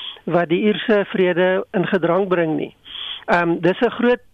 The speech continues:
boodskap vir Johnson dat die V S A gaan baie versigtiger en anders na hierdie ding kyk as uit die oogpunt van Britse belange. Hulle gaan kyk na Ierse belange, hulle gaan kyk na Europese belange en dit beteken dat Johnson tot 'n baie groot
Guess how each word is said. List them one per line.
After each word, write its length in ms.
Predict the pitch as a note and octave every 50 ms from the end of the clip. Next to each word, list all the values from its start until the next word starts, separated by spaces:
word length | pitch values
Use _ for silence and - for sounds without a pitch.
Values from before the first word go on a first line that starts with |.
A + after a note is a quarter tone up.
| _ _ _
boodskap 500 | - D#3+ F3+ F3+ - - - G#3 F#3+ -
vir 140 | - - -
Johnson 540 | D3 F3 E3 F3 F#3 - - G3 F#3 F3 E3+
dat 160 | E3+ E3 D#3+
die 120 | D3+ D#3
V 300 | - - G#3 G#3 G#3 G3+ -
S 60 | -
A 300 | - F#3+ F3 F3 E3+ E3 - - - - -
gaan 320 | - - - G3+ F3+ F3 D3
baie 240 | D3 E3 F3+ G#3+ A3
versigtiger 760 | - A#3+ G3+ - - G#3+ G3 - - A#3 F#3 - - G3
en 140 | F3 F3 E3
anders 320 | - G3+ G#3 A3+ A#3+ A3+ -
na 120 | G#3+ F#3+
hierdie 220 | F3 E3+ E3 F3 E3+
ding 200 | E3 E3 E3 -
kyk 320 | - F#3 E3+ E3 - - - - - - - - -
as 180 | F3+ G#3+ -
uit 120 | - F3+ D#3
die 80 | F#3
oogpunt 440 | G3+ G#3 G3 - - - A3+ F#3+ -
van 200 | - G3+ F3 D3+
Britse 360 | C#3 D#3+ F3 - - - G3+
belange. 460 | E3+ E3+ D#3+ D3+ D3 D3 E3 D#3 - - _ - - - _
Hulle 200 | - E3 F3 G3+
gaan 180 | - B3 A#3+ -
kyk 260 | - G#3+ G#3 G3 -
na 240 | G3 F#3 F3+ F#3+ - - _
Ierse 360 | - A3+ G#3 F#3 - - G#3+ F#3
belange, 520 | F3+ F#3 E3+ E3+ E3 E3 E3 E3+ F3 E3 - - - - - -
hulle 180 | - E3 F3
gaan 160 | - G#3 G3
kyk 240 | - - G3 G3 -
na 140 | G3+ F#3 F#3
Europese 640 | F#3 F3+ F3 E3 E3 D#3+ - F#3 F3+ E3+ - G#3
belange 540 | F3 E3 E3+ D#3+ D#3+ D#3+ E3 E3 E3+ E3+ D#3+ - - - - - - - - - -
en 180 | - G3 F3+
dit 160 | E3 G3+ A3+ -
beteken 460 | D#4 C#4 - A#3+ A#3 A3 - A#3 G#3+
dat 200 | G3 G3 D#3+ -
Johnson 360 | F3+ E3+ F#3+ G3+ - A#3+ G#3
tot 200 | - G#3+ F#3+ -
'n 60 | F#3+
baie 200 | D3+ E3 E3+ F#3+
groot 260 | - - F#3+ G3 F#3